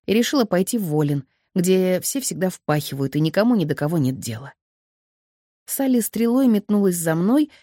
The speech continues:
и положила холодную руку мне на плечо.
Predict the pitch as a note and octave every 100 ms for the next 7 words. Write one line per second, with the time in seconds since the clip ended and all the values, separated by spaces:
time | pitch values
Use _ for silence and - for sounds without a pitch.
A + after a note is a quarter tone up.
0 | _ - A3 B3 A#3+ C4+ A3+ - F#3+ G#3
1 | F3+ F3+ F3+ G#3+ E3+ D#3+ D#3 D3+ C#3 C#3+
2 | - A#2+